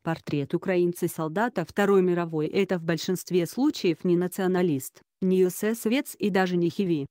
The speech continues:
боец вспомогательных частей немецкой армии. Примечание редакторов, а солдат или офицер Красной армии, заключает историк.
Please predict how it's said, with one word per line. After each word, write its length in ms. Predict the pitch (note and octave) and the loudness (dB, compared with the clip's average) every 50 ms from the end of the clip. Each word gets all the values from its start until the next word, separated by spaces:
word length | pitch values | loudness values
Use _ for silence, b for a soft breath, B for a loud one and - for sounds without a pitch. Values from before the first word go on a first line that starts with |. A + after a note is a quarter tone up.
| _ _ _ | _ _ _
боец 540 | F#3 E3+ G3 G3 G3 G3 F#3 F3 F3 - - | -2 0 2 2 2 2 2 0 0 -4 -16
вспомогательных 840 | - - _ F3+ F3+ F#3 G3 G3 G3+ F#3 - E3+ D#3 D#3 E3+ - - | -18 -6 _ 0 0 2 0 0 -2 -2 -2 -2 -2 -2 -4 -4 -8
частей 440 | - - G3+ - - - A3 F#3+ | -8 -8 -8 -8 -4 0 2 2
немецкой 520 | E3+ E3 E3 F3 F3 D#3+ D#3 - - D3+ D#3 | 2 2 2 0 -2 -2 -4 -4 -6 -6 -4
армии. 460 | - - D#3 D3+ D3 C#3+ C#3 C3+ C3 C3+ - _ _ _ _ _ _ _ | -4 -4 -4 -4 -2 -4 -4 -4 -4 -6 -10 _ _ _ _ _ _ _
Примечание 720 | - F3 F#3 G3+ G3 - - A3 F#3+ E3+ D#3+ D#3+ D#3+ D#3 D3+ | 0 2 2 2 2 0 0 0 0 2 2 0 0 0 -2
редакторов, 600 | D3+ D3+ E3 E3 - - D#3+ D#3 F3 F#3 F#3+ - _ _ _ _ | -2 -4 -6 -6 -6 -6 -4 -2 -2 -4 -4 -8 _ _ _ _
а 100 | - D#3+ | -6 -6
солдат 400 | D3+ - E3+ D#3+ D#3 G3 A3 A#3+ - _ | -4 -4 -4 -4 -2 -2 -2 -2 -2 _
или 180 | G#3+ G#3+ G3+ | -2 0 0
офицер 540 | F#3+ F#3 F3+ - - - - - E3+ D#3+ D3+ | 0 -2 -2 -4 -8 -6 -4 -4 -4 -4 -4
Красной 500 | - - F3 E3 D#3 - - D#3+ D3+ D3+ | -4 -2 -2 -2 -2 -2 -2 -2 -2 -2
армии, 480 | - - D#3+ D#3 D3 C#3+ C#3+ C3+ C3 C3+ - _ _ _ | -2 -4 -4 -2 -2 -2 -2 -2 -4 -6 -8 _ _ _
заключает 680 | F3 E3+ F3+ F3+ F#3+ F#3+ F#3+ - - G3 F3+ E3+ E3 - | -2 -2 -2 0 0 -2 -2 0 -2 0 0 0 0 -2
историк. 600 | - E3 - - E3+ D3+ C#3+ C3+ C#3 - - | -4 -6 -4 -4 -4 -4 -2 -4 -8 -10 -14